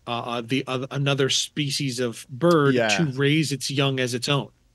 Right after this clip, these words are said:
Speaker 1: So I'm assuming it's doing something like that.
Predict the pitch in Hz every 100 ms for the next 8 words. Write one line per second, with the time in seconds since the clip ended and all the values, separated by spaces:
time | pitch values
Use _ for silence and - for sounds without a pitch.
0 | _ - - - - 160 139 143 143 143
1 | - 165 151 147 147 151 143 - - 147
2 | 127 123 104 - 110 120 113 107 127 101
3 | 101